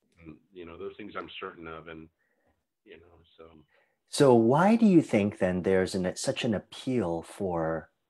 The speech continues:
Speaker 2: the exact opposite? So Paul is basically here confessing, "This is how low I am." And yet this sense of positivism,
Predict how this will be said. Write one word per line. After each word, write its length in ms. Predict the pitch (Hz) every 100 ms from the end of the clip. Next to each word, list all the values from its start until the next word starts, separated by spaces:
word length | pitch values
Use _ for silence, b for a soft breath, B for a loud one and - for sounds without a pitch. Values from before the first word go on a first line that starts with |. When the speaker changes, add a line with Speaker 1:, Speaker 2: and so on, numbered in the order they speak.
| _ _ _
Speaker 2:
the 120 | 101
exact 400 | 95 113 110 107 -
opposite? 480 | 101 - - 80 -
So 160 | - 110
Paul 420 | - 117 113 123
is 140 | 110 -
basically 800 | 98 98 98 - 95 92 87 - _ _ _ _ _
here 600 | - 107 95 92 90 87 -
confessing, 840 | 98 85 - 98 - 85 82 82 _ _ _ _ _ -
"This 240 | 101 -
is 220 | 143 123
how 320 | - - 101 95
low 600 | 92 92 90 90 85 -
I 220 | 92 85 -
am." 340 | 73 - - b b b b -
And 180 | 95 92
yet 340 | 90 87 - _ _ _ _ _ _
this 180 | 101 -
sense 360 | - 165 165 135
of 200 | 107 -
positivism, 1080 | - 110 110 117 151 143 147 165 165 160